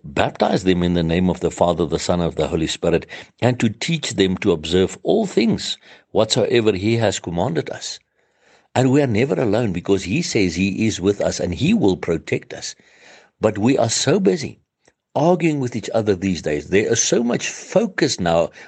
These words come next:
on the vaccine. Should I take the vaccine or should I not take the vaccine? I see families being torn apart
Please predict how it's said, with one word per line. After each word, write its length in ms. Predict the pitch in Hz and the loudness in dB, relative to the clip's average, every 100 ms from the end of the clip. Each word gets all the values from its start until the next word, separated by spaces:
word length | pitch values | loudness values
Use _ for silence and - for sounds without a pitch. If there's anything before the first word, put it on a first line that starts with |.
| - | -6
on 180 | 127 123 | -2 2
the 100 | 107 | 2
vaccine. 600 | 98 90 - - 127 120 82 | 2 0 -2 -4 -2 0 0
Should 200 | - 123 | 0 2
I 120 | 104 | 0
take 260 | - 107 | 0 -2
the 80 | 107 | 0
vaccine 440 | 90 87 - 113 101 | 0 0 -2 -2 0
or 40 | |
should 180 | - 85 | 0 0
I 60 | |
not 260 | 82 85 - | 0 0 0
take 200 | 104 98 | 0 0
the 80 | 92 | 0
vaccine? 500 | 87 - - 98 92 - - - | 0 0 0 0 -2 -6 -10 -2
I 80 | 113 | -2
see 240 | - 147 | 0 -2
families 560 | 123 113 120 123 110 87 | 0 2 2 4 2 2
being 240 | 92 95 | 0 0
torn 240 | 95 95 95 | 0 0 0
apart 480 | - 101 92 - | 0 0 0 -4